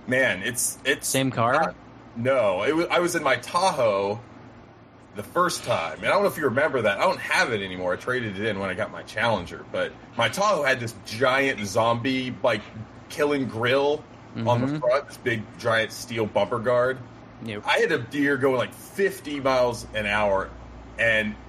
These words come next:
Speaker 1: all it did was dent the front end of the bar a little bit. It did no
Speaker 2: <laughs>
Speaker 1: damage to my car. Very little. Actually, it di-, it did break the, uh, the headlight, but outside of that, um,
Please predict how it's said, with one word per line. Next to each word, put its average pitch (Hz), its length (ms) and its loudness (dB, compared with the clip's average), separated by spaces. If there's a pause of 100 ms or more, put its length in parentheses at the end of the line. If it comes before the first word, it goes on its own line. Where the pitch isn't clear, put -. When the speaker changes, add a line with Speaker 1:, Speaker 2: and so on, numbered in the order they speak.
(320)
Speaker 1:
all 202 240 4
it 127 140 -2
did 127 200 2
was 101 160 -6
dent 131 300 0
the 104 80 -6
front 110 300 0
end 104 180 0
of 95 200 -4
the 104 120 2
bar 101 680 2
a 104 60 2
little 110 360 0
bit. 87 300 -6
It 107 80 -2
did 110 180 0
no 185 260 2
Speaker 2:
<laughs> 127 60 -6
Speaker 1:
damage 127 400 0
to 127 80 -6
my 104 160 0
car. 98 380 0 (260)
Very 190 240 0
little. 139 200 2
Actually, 131 280 -2
it 107 120 -4
di-, 120 140 -6
it 107 80 -6
did 120 160 -2
break 101 240 2
the, 92 160 0
uh, 85 80 2
the 85 160 -2
headlight, 82 480 0
but - 100 -6 (520)
outside 165 440 2
of 113 100 0
that, 95 300 2 (160)
um, 80 400 0